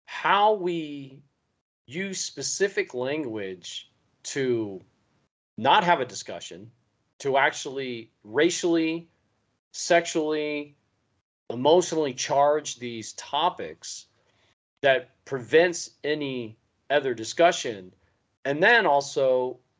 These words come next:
what ends up happening is when people want a LeBron to shut up and, and dribble, it immediately becomes, "Let's point out all the hypocrisies about LeBron.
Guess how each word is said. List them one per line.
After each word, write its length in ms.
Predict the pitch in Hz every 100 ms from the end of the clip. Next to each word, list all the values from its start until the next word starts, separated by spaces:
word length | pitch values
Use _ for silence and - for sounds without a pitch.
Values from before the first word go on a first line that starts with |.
| _ -
what 220 | 139 143
ends 180 | 135 131
up 140 | 123
happening 480 | 135 131 131 127 120
is 420 | 120 113 113 - _ _ _ _ _ _ _ _ -
when 160 | 131
people 420 | 127 214 185 147
want 280 | 123 196 208 - _ -
a 60 |
LeBron 420 | 123 120 123 120 113
to 60 |
shut 260 | 107 127 110
up 160 | 104
and, 160 | 104 98
and 180 | 113 107
dribble, 520 | 101 101 110 120 123 - -
it 120 | 147
immediately 440 | 147 175 233 196 175
becomes, 520 | 147 143 147 135 131
"Let's 140 | 151
point 260 | - 190 180
out 140 | 165
all 120 | 151
the 120 | 135 127
hypocrisies 680 | 127 143 139 139 120 120
about 280 | 113 110 107
LeBron. 500 | 110 139 135 90 85